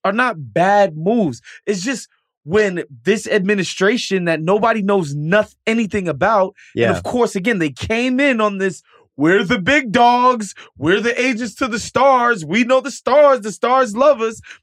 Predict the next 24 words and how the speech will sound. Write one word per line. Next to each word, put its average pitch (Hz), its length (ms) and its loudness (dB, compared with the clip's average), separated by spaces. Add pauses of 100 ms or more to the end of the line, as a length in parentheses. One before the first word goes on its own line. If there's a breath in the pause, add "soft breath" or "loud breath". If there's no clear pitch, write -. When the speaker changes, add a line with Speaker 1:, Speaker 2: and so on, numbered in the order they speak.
Speaker 1:
and 208 140 -2
that's 240 160 -2
the - 180 -2
only 277 280 0
thing 254 180 -2
they 226 100 -2
sold 220 340 -4
people 165 300 -6
on 151 120 -2
when 151 100 -4
they 151 100 -4
came 165 360 -6
in, 151 280 -4 (320 soft breath)
and 214 120 0
they've 185 180 0
just 170 220 -4
literally 196 400 -2 (200 loud breath)
not 196 400 -2
talked 202 300 0
since, 202 340 -4 (200 loud breath)
and 208 140 0
have 185 60 -4
literally 247 340 0
delivered 208 520 0